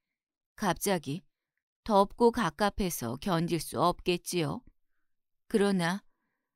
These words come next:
아무리 펀치 좋은 나인들 사면팔방으로 빚에 졸리어 머리를 못 드는 그이에게 뱃놀이 가잘 염이야 있겠습니까? 이런 밤에 집에 처박혀서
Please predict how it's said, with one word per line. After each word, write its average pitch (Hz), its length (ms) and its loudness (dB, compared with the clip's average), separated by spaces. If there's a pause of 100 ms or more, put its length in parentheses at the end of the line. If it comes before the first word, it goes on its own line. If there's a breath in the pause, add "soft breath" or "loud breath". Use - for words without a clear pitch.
(120)
아무리 233 480 6
펀치 269 440 2
좋은 175 320 4
나인들 165 680 -2 (540)
사면팔방으로 196 1200 2
빚에 196 340 2
졸리어 175 640 0 (440)
머리를 233 480 4
못 175 260 2
드는 226 240 4
그이에게 180 720 2 (680)
뱃놀이 247 520 6
가잘 156 500 0
염이야 175 440 0
있겠습니까? 196 1040 -2 (1000)
이런 240 360 6
밤에 175 580 2
집에 214 340 2
처박혀서 269 760 -2